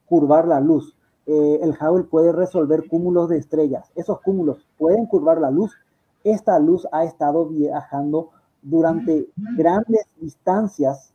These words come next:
eh, en el espacio, tratando de revelar información sobre el medio intergaláctico y tal vez alguna que otra pista sobre la materia oscura. Todo con una foto, ¿verdad? Eh, ahí realmente es algo, algo genial.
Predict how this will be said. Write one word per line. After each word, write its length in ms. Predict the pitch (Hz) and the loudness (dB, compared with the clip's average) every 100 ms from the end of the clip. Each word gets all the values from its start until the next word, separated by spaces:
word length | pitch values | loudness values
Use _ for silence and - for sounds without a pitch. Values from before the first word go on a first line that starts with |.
| _ | _
eh, 800 | 147 147 143 143 139 135 131 127 | 0 2 2 2 0 -2 -6 -8
en 140 | 156 165 | -6 -2
el 100 | 185 | -2
espacio, 560 | - 143 131 165 190 - _ _ _ _ _ _ _ _ _ | -2 -4 -4 -4 -6 -8 _ _ _ _ _ _ _ _ _
tratando 460 | - 175 175 175 185 | 0 2 4 2 4
de 100 | 196 | 2
revelar 580 | 180 190 180 156 160 170 | 2 2 2 4 2 0
información 680 | 175 180 180 165 170 160 | -4 -4 -2 -2 -2 -4
sobre 200 | 160 160 | -2 -2
el 120 | 147 127 | 0 -2
medio 460 | 131 156 208 196 | -2 -2 0 0
intergaláctico 1000 | 202 190 190 175 151 160 160 180 - 185 180 | -2 -2 -2 0 2 0 -2 -10 -4 -2 -2
y 80 | |
tal 280 | 170 165 143 | -2 -2 0
vez 220 | 135 180 - | -2 -4 -4
alguna 500 | 156 139 143 165 165 | -2 0 -2 -2 -4
que 100 | 147 | -6
otra 280 | 139 147 139 | -6 -6 -8
pista 260 | 135 - | -12 -10
sobre 220 | 143 151 156 | -8 -4 -2
la 120 | 160 | -2
materia 460 | 156 - 143 143 | -4 -4 0 0
oscura. 400 | 135 - 147 123 - - | 0 -4 -8 -8 -12 -2
Todo 260 | 247 330 | 2 4
con 140 | 330 208 | 4 2
una 180 | 214 185 | 0 0
foto, 360 | 151 135 123 | -2 -4 -6
¿verdad? 280 | 131 139 - _ _ | -4 -4 -6 _ _
Eh, 580 | 147 147 127 123 - - _ _ _ _ _ _ _ _ - _ _ _ 156 _ _ - - - - - - - - 170 - | -6 -4 -4 -6 -14 -20 _ _ _ _ _ _ _ _ -20 _ _ _ -20 _ _ -20 -20 -20 -20 -20 -18 -18 -8 -6 -4
ahí 160 | 208 233 | -2 0
realmente 520 | 202 202 196 208 160 | 2 2 0 -2 -2
es 60 | 160 | 0
algo, 680 | 165 175 185 175 156 135 156 | 0 0 2 2 2 -2 -2
algo 180 | 165 | -2
genial. 340 | 160 156 120 | -2 -6 -8